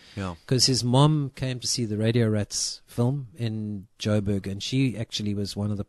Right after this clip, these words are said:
Speaker 2: prime movers where she was going, you know, "Thank you so much for reminding people about Jamie," um,
Speaker 1: Oh,
Speaker 2: and
Speaker 1: shame,
Speaker 2: all of that.
Speaker 1: man.
Speaker 2: And, um, and I mean, she's been my lucky charm, eh? She came to the premiere in Joburg, Cape Town, Durban. She came to Oppie to watch the film.
Speaker 1: To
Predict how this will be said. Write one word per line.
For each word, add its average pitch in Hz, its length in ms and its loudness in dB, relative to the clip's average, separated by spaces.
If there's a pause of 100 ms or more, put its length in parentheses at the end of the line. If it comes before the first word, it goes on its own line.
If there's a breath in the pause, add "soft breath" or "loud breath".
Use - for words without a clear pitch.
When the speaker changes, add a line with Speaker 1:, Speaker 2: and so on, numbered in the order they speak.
Speaker 2:
prime 107 220 -2
movers 101 340 -6
where 95 100 -6
she 104 120 -6
was 98 120 -6
going, 101 400 -6
you 101 120 -10
know, 101 100 -6
"Thank 113 260 -6
you 101 80 -10
so 110 200 -8
much 107 240 -6
for 98 180 -6 (160)
reminding 104 480 -4
people 101 320 -4
about 92 240 -6
Jamie," 95 580 -6 (640 soft breath)
um, 107 60 -10 (240)
Speaker 1:
Oh, 101 60 -12
Speaker 2:
and 107 80 -6
Speaker 1:
shame, 107 120 -6
Speaker 2:
all 113 80 -2
of 113 60 0
that. 117 140 0
Speaker 1:
man. 113 100 -2
Speaker 2:
And, 117 220 -4
um, 117 360 -2
and 131 140 -2
I - 20 -2
mean, 135 120 -2
she's 156 220 0
been 147 200 2
my 113 220 -2
lucky 120 240 -2
charm, 104 340 -6
eh? 98 60 -2
She 107 180 -4
came 120 240 0
to 110 100 -6
the 107 80 -8
premiere 113 440 0
in 98 120 0
Joburg, 123 520 4
Cape 120 260 -2
Town, 117 320 0
Durban. 113 480 2 (260 loud breath)
She - 160 -12
came 127 200 -4
to 123 120 -4
Oppie 120 420 0
to 113 120 -2
watch 120 300 0
the 117 80 0
film. 135 340 4
Speaker 1:
To - 80 -4